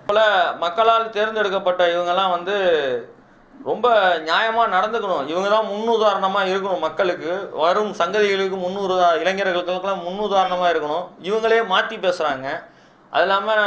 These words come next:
பி ஜே பியை பொறுத்த வரைக்கும், ஆர் எஸ் எஸ் பொறுத்த வரைக்கும், சங் பரிவார் அமைப்புகளை பொறுத்த வரைக்கும் நாங்க பாரத தாயை தான்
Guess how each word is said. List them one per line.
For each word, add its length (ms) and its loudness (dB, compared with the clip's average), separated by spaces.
பி 140 -4
ஜே 160 4
பியை 220 0
பொறுத்த 280 0
வரைக்கும், 520 0
ஆர் 200 0
எஸ் 120 -4
எஸ் 160 -6
பொறுத்த 260 -2
வரைக்கும், 320 0
சங் 220 -6
பரிவார் 260 0
அமைப்புகளை 420 0
பொறுத்த 300 -2
வரைக்கும் 260 -2
நாங்க 200 -4
பாரத 400 0
தாயை 260 0
தான் 200 0